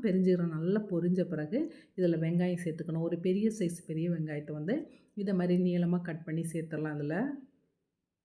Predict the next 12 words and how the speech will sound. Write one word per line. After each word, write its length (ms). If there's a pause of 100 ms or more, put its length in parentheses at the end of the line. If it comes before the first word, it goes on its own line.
(220)
வெங்காயத்தை 560
சேர்த்துட்டு 400
ஒரு 120
கிண்டு 260
கிண்டிட்டு 400
இதில் 200
வந்து 160 (200)
ஒரு 200
கொத்து 300
போல 300
கருவேப்பிலை 520
சேர்த்துடலாம். 640